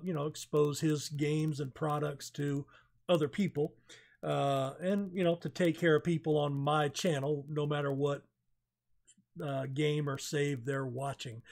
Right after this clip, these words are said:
So, uh, just a heads up, wanted to let you guys know. Uh, but again, that will come out right around Thanksgiving, so keep an eye out for that. Um, I'm speculating that we'll let the contest run for about a month, and we'll do the,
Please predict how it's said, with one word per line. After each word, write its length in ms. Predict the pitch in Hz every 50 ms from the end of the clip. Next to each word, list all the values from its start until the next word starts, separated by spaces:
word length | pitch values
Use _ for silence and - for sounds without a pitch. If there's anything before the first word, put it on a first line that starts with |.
| - - - - _
So, 340 | - - 165 156 147 143 151
uh, 140 | 147 143
just 280 | 135 147 214 220 - -
a 60 | 226
heads 280 | 196 220 240 226 185 190
up, 320 | 185 196 233 - - -
wanted 300 | 156 156 160 160 165 160
to 40 | 165
let 180 | 160 165 156 147
you 160 | 156 160 160
guys 380 | 139 156 143 143 143 135 131
know. 300 | 139 147 147 175 220 233 - _ - - - - - - _
Uh, 260 | 147 143 139 135 135 131
but 180 | 117 135 131
again, 320 | 135 139 135 147 139 123 123
that 240 | 131 143 160 170 151
will 140 | 165 156
come 280 | 160 - 180 165 147 151
out 440 | 147 147 147 147 147 143 147 156 - - _ _ _ _ _ _ _ -
right 260 | 143 151 170 180 190 190
around 360 | 185 185 180 175 170 156 -
Thanksgiving, 680 | 170 156 151 147 - - 139 139 123 110 110 104 113 -
so 320 | - - 135 123 113 113 -
keep 180 | - 175 165 -
an 60 | 170
eye 100 | 175 170
out 160 | 170 160 -
for 60 | 165
that. 320 | 147 170 170 170 170 170 - - - - - - - _ -
Um, 500 | 139 139 139 139 139 139 135 135 139 -
I'm 220 | - 143 135 131
speculating 800 | - - - - - 190 185 180 185 190 170 175 170 170 170 165
that 160 | 160 160 151 139
we'll 180 | 143 147 143
let 200 | 143 151 156 151
the 80 | - 143
contest 560 | - 170 160 160 156 - 165 160 151 - -
run 260 | 147 156 156 156 143
for 140 | - - 147
about 260 | 117 127 156 156 151
a 60 | 147
month, 340 | 143 143 156 160 160 156 156
and 100 | 170 147
we'll 120 | 139 143 143
do 240 | 127 131 151 151
the, 180 | 147 147 147 139